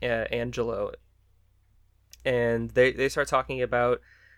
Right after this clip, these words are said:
um, going to Swanborn to visit her friends, and kind of a generic, casual conversation. But then combat alert sirens start going off. Both of them are confused what's going on. And then we hear the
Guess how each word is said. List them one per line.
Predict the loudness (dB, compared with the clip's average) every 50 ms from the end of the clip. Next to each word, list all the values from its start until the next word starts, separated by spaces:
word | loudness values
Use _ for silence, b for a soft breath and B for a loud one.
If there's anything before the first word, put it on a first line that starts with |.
| b b b
um, | 0 2 2 2 2 0
going | 0 0 2 2 0 -2
to | -4 -6
Swanborn | -6 -4 -2 0 4 4 4 4 2 2 0 2 2 2 0 0
to | -4 -6
visit | -6 -6 -6 -6 -8
her | -8 -10
friends, | -6 2 4 6 6 6 6 4 2 0 -4 -4 -4 -6 -8 b b b b b b b b 0
and | 2 2 4 4 4 4 4 2 0 0
kind | 0 2 2
of | 4 2
a | 0
generic, | 0 0 -2 0 2 2 4 4 6 4 4 2 -2 -12 -20 _ _ _ -2
casual | 2 4 4 4 4 2 0 0 2
conversation. | 2 0 2 2 0 0 0 -2 -2 -2 -2 -2 -4 -4 -6 -8 b b b b b
But | -4 0 4
then | 6 6 6 6 4 2
combat | 4 6 6 6 8 8 8 8 6 6 2
alert | -2 0 2 2 2 2 0 -4 -2
sirens | 2 4 4 4 4 2 0 -2 -2
start | 2 2 2 2 2
going | 2 2 2 2 2 2
off. | 4 4 4 4 2 0 -2 -2
Both | -2 -2 -2
of | -2
them | -4 -4
are | -4 -4
confused | -6 -10 -12 -10 -6 -4 -4 -2 -4 -4 -4
what's | -6 -6 -6 -4
going | -6 -4 -4 -2 0
on. | 2 2 4 4 2 0 -2 b b b b b b b b b 0
And | 2 4 4 6 6 4 4 2 0 -2 -6 -4
then | 0 0 0 2
we | 0 -4 -6
hear | -6 -6 -4 -2 0 2 4 6 6 6 6 4 4 0 -4
the | -6 -6 -6